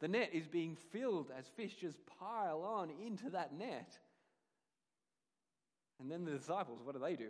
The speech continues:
Well, they're frantically trying to pull in the net, straining and striving with no success.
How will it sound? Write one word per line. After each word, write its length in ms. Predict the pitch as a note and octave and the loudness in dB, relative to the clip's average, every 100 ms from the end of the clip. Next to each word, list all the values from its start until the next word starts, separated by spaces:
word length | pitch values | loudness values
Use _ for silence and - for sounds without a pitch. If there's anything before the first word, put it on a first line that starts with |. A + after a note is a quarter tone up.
| G#2+ | -4
Well, 120 | D3 | 0
they're 180 | D#3+ D3 | 2 0
frantically 580 | - F3 A3+ B3 C3 | 0 2 2 0 -2
trying 300 | B2 - F#3 | -2 0 0
to 60 | C#3+ | 0
pull 300 | - F#3+ G3 | 0 2 2
in 140 | F#3 | 2
the 80 | D#3 | 2
net, 320 | D3+ G#3 D3+ - - | 0 0 0 -4 -16
straining 680 | - - D#3 F#3+ G#3+ F3 C3+ | -14 -10 -4 -2 0 -2 -2
and 100 | A#2 | -6
striving 500 | - E3+ G3 F#3 C#3 | -8 -2 2 2 0
with 160 | C3 | -2
no 200 | C#3+ G3 | -2 0
success. 680 | G3 C#3 - G#3 C#3+ - - | -2 -6 -4 0 0 -2 -12